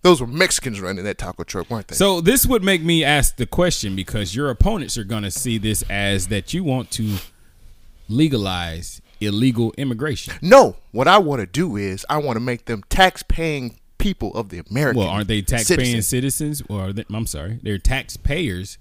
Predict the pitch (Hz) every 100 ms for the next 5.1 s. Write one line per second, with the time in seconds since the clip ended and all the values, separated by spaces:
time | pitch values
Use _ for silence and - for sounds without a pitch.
0 | - 98 98 95 92 85 85 101 98 98
1 | 90 107 101 95 95 107 110 110 123 117
2 | 135 202 _ _ _ - 110 123 104 -
3 | _ - 123 117 - 175 113 85 101 135
4 | 101 107 104 85 92 85 82 - - -
5 | 104